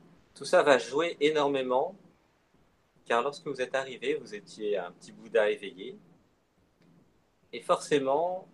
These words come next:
l'amour du père de l'amour, euh, pardon, <laughs> l'amour du père,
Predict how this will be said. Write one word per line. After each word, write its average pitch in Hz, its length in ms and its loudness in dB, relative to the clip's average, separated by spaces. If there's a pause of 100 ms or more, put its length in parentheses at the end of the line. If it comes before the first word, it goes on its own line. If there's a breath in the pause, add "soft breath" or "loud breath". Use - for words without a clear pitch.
(140)
l'amour 135 640 0
du 135 100 -18
père 127 280 2
de 131 80 -2
l'amour, 120 520 -2 (600)
euh, 98 100 0
pardon, 98 360 -2
<laughs> - 80 -8
l'amour 139 300 4
du 127 100 -12
père, 135 380 6